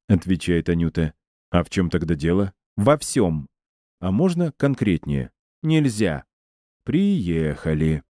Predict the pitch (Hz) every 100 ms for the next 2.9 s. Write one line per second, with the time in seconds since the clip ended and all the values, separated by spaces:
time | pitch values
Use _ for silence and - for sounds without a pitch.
0 | _ _ _ _ _ - 107 185 - 143
1 | 127 101 92 85 117 185 165 156 - 98
2 | 98 90 - 85 85 - 76 64